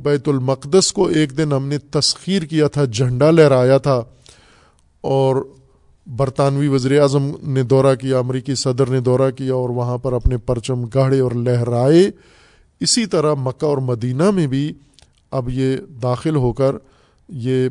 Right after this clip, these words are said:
پرچم اپنے گاڑیں گے کہ یہ بھی تسخیر ہو چکا ہے، اور اس کے لیے باقاعدہ معاہدہ پہلے سے بنا لیا گیا ہے، اور اس کے مقدمات سارے، اے، انجام پا رہے ہیں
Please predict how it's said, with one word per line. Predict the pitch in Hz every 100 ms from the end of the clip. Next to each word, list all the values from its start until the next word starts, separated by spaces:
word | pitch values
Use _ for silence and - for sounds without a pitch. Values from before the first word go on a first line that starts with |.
| 131
پرچم | 127 131 135
اپنے | 120 123 123
گاڑیں | 123 147 170 151
گے | 147
کہ | 147
یہ | 127 131
بھی | 135 135
تسخیر | 135 127 - - 135 131
ہو | 120
چکا | 127 147 175 165
ہے، | 185 - _ _ _ _ _ _ -
اور | 147 160 175 - _ _ _ _ _ - -
اس | 208 -
کے | 208
لیے | 190 208
باقاعدہ | 156 143 147 147 143 175 185
معاہدہ | 139 131 131 127 170 -
پہلے | 175 165 156
سے | 147 156
بنا | 135 120 123
لیا | 131 156 165
گیا | 165 170
ہے، | 156 185 - _ _ _ _ _
اور | 131
اس | 131 -
کے | 147 139 143
مقدمات | 127 135 120 120 131 139
سارے، | - 127 127 139
اے، | 151 - _ _ _ _ _ 170 120 120 - _ _ _ _ _ _ -
انجام | 131 117 127 123
پا | 123 120
رہے | 117 117 120
ہیں | 123